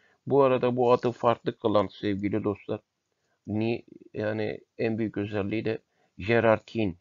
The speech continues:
Kendi babasının atını sürüyor. Bakın dikkat edin. Altta J Keane yazıyor.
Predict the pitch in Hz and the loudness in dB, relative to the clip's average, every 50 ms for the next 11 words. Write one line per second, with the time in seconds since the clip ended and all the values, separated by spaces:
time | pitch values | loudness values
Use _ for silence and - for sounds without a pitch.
0 | _ _ - 104 110 113 123 113 117 113 104 107 - - 117 120 110 104 101 - | _ _ -2 -2 0 0 0 0 0 0 -2 -2 -4 -4 -4 -2 -2 -2 -4 -4
1 | - 107 107 107 - - 101 95 92 92 104 110 104 - 110 101 107 117 - 113 | -4 -4 -4 -4 -4 -6 -4 -4 -4 -2 -2 -2 -2 -2 -4 -4 -6 -4 -4 -4
2 | 98 - 107 95 107 - - _ _ _ _ _ _ - _ _ _ _ _ _ | -4 -4 -6 -10 -10 -12 -16 _ _ _ _ _ _ -20 _ _ _ _ _ _
3 | - 113 113 107 101 - - 110 104 98 92 98 113 120 117 113 107 - - - | 0 0 2 2 0 -2 -2 -2 -2 -2 -2 0 2 2 4 2 0 -2 -6 -6
4 | 117 113 113 117 117 110 110 107 92 92 90 92 104 117 | -4 -4 -4 -4 -4 -4 -4 -4 -4 -6 -6 -6 -6 -6